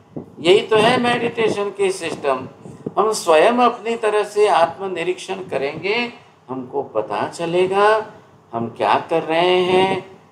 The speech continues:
हम क्षमा भाव के धर्म में हैं कि कसाय के कर्म बंध में हैं।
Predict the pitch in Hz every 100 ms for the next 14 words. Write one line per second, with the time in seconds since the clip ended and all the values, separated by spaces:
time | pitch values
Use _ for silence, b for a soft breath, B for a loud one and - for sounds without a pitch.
0 | _ 120 123 117 117 107 101 98 98 90
1 | 98 98 104 92 95 92 98 135 165 190
2 | 175 185 196 196 - - - - 190 190
3 | 180 165 156 165 - 196 202 202 196 208
4 | 233 262 269 240 214 208 196 185 185 -